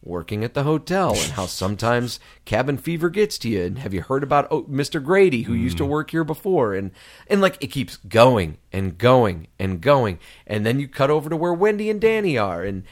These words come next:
Speaker 1: Danny's talking to Tony with his finger, and,
Speaker 2: <laughs> Red, red.
Speaker 1: and then he re-, he passes out. Still no fucking music. There's no fucking music. And then we cut back to J-, and it, it almost gives you, like, this sense of, like,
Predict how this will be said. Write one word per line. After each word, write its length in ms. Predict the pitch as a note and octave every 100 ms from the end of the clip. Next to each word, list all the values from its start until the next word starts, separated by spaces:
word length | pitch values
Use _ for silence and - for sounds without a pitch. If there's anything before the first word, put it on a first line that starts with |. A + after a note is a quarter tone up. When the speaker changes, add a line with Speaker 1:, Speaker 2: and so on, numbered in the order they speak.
| - _
Speaker 1:
Danny's 380 | F#2+ G#2+ C#3+ C3+
talking 400 | D3 D3+ F3+ F#3
to 60 |
Tony 440 | F#3 - A3 F#3 B2
with 160 | A2+
his 160 | C3 C3+
finger, 440 | - G#3+ F3+ C#3 G#2+
and, 180 | G#2+
Speaker 2:
<laughs> 40 | F#2+
Red, 180 | G2 F2
red. 160 | F2+
Speaker 1:
and 100 | A#2+
then 140 | B2 B2+
he 140 | D#3
re-, 260 | D#3+ F3 C3+
he 140 | D#3
passes 440 | C#3+ A#2 B2+ E3
out. 220 | G3+ G#3 -
Still 320 | - E3+ A#3
no 300 | F#3+ F#3 A3+
fucking 520 | - A#3 A3+ A3 G3
music. 460 | E3 A#3 F#3+ A2+ - - -
There's 240 | D3 B2+
no 300 | C#3+ D#3+ B3
fucking 460 | - F3 A3+ D#4+ E3
music. 360 | A3 D#4+ D#3+
And 120 | D3 B2
then 100 | C#3+
we 100 | E3+
cut 280 | - F#3
back 220 | - D#3+ E3+
to 80 | F3+
J-, 140 | F3 - - -
and 140 | - F#3
it, 160 | F3+
it 120 | D#3 C#3+
almost 400 | F#3+ A#3+ B3+ -
gives 180 | G#3
you, 80 | F3+
like, 180 | D#3+ D#3+
this 160 | C#3 -
sense 320 | - F3 E3
of, 80 | C3
like, 220 | A#2+ -